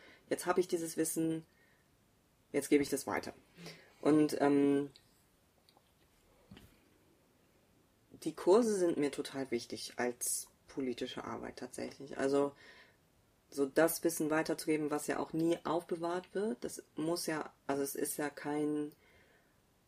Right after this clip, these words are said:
ähm, kein Mainstream-Wissen, das ist nicht mächtiges Wissen, also nicht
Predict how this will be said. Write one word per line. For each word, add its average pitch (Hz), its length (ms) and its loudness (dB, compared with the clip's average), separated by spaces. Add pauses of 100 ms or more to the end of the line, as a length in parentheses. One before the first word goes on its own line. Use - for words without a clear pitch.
(680)
ähm, 139 560 0 (760)
kein 139 280 -2
Mainstream-Wissen, 190 1120 0
das 156 160 -4
ist 139 140 -6
nicht 151 340 -4 (120)
mächtiges 175 680 -2
Wissen, 185 420 0
also 131 200 -2
nicht 135 260 -2